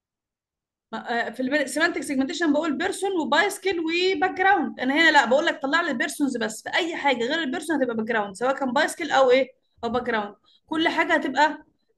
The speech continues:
آه، باك جراوند بالنسبه لي. فالانستنس سيجمنتيشن هو انت بتطلع سبيسيفيك كلاس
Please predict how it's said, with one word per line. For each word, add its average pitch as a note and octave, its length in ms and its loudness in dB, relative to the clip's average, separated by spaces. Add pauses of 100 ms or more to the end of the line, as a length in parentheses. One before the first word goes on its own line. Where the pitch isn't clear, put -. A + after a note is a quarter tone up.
(140)
آه، A#3 560 4
باك A3+ 160 0
جراوند C4+ 320 4
بالنسبه A3 340 -2
لي. G#3+ 100 -4
فالانستنس C#4+ 500 2
سيجمنتيشن C4+ 420 -2
هو C#4 120 4
انت B3+ 220 2
بتطلع E4 600 2
سبيسيفيك D#4+ 800 -8
كلاس D4 600 2